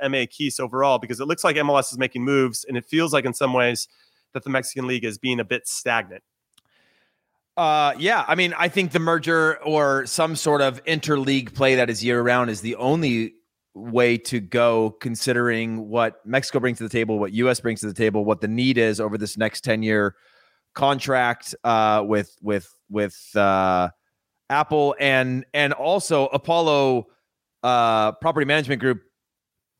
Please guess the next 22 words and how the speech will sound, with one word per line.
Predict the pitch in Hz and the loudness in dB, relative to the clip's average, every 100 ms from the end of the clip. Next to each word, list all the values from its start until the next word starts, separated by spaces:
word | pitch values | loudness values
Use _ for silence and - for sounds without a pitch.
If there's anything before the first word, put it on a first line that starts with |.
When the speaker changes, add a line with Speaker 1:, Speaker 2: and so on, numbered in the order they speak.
| _ | _
Speaker 2:
is | 160 151 | -2 0
planning | - 151 143 139 | 0 0 0 2
to | 139 | 0
invest | 127 127 135 - - _ _ - | 0 0 0 -2 -16 _ _ -10
for | - 139 | -4 -2
twenty | 151 180 | 0 0
percent | 151 135 151 | 0 -2 0
of | 135 | 0
the | 127 | 0
league | 147 139 | 2 2
or | 123 | 2
twenty | 120 160 | 0 -2
percent | 139 131 139 | -2 -2 -4
of | 117 | -2
future | 127 123 | -4 0
revenues, | 131 131 123 113 107 - _ _ | 0 0 0 0 -2 -8 _ _
one | 113 160 | -2 -2
point | 127 147 131 | 2 0 0
two | - 143 | 0 0
five | 135 131 95 | 0 -2 -2
billion | 131 135 135 120 | -2 0 0 0
dollars | 123 127 120 107 104 | 0 0 0 -4 -8